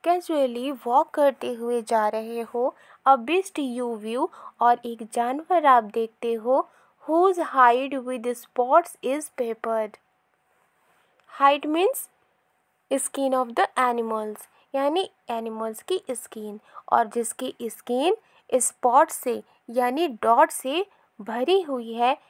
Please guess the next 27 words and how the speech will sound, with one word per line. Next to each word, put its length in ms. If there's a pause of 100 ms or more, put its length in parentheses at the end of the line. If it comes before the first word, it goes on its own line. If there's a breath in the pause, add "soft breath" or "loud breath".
(260 soft breath)
as 180
soon 280
as 280 (140)
he 180 (120)
has 300
leapt 540 (100)
on 320
you, 220 (1000)
और 260
जैसे 560
ही 360
वो 360
आप 280 (100)
पर 180
झपटेगा, 840 (280 loud breath)
you 120
will 380
know 320
it 80
is 320
the 300
leopard, 440 (400 soft breath)
और 200
आप 300
जान 280
जाएंगे 420
ये 340